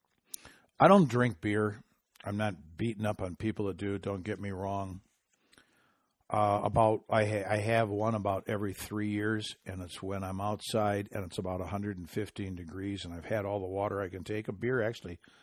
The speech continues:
tastes sorta good. I'll admit that, sort of. About a half a can.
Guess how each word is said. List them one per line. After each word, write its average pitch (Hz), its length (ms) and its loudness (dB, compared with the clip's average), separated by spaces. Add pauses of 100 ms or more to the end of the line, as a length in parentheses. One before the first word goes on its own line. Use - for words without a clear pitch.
(120)
tastes 120 280 -2
sorta 147 240 0
good. 151 340 -2 (100)
I'll 196 140 2
admit 160 340 -2
that, - 220 -10
sort 156 440 2
of. - 200 -16 (640)
About 104 240 2
a 92 60 -4
half 104 280 0
a 90 60 -8
can. 113 480 -4